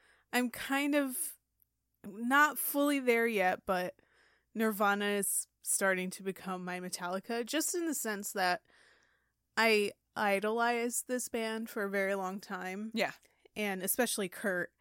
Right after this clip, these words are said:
Speaker 1: And rereading the book that I had a long time ago and just learning more about him as an adult.
Speaker 2: Yeah.
Speaker 1: It's like, hmm,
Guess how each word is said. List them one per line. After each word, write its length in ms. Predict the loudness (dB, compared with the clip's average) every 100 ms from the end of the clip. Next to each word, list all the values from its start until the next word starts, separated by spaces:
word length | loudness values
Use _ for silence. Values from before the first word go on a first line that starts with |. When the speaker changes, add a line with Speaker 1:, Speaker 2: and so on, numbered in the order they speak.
| _ _ _ _ -4
Speaker 1:
And 360 | -4 -4 -2
rereading 1000 | 0 2 2 0 0 2 0 0 -2 -6 _ _ _ _ _
the 100 | -2
book 400 | -2 0 2 2 0 -18 -18 -20 _ -4
that 160 | -2 0
I 240 | -2 -4
had 400 | -4 -2 -2 -2
a 60 | -6
long 300 | -4 -4 -4
time 280 | -4 -4 0
ago 460 | 0 2 2 0 -4 _ _ _ _ _ _ -4
and 760 | -2 0 0 -2 -2 -6 -6 -6 -8 _ -20 -8
just 680 | 2 2 4 0 -2 -8 -20 _ _ _ _ _ _ _ _ _ -10
learning 580 | -2 2 2 2 2 0
more 300 | 2 2 2
about 420 | 0 2 2 0
him 400 | -4 -4 -4 -6 -4
as 260 | -4 -2
an 120 | -4 -6
adult. 680 | -8 -6 -4 -4 -4 -6 -6
Speaker 2:
Yeah. 480 | -4 -2 0 0 -2 -10 _ _ _ _ _ _ _
Speaker 1:
It's 160 | 0 2
like, 260 | 2 0 -2
hmm, 200 | 0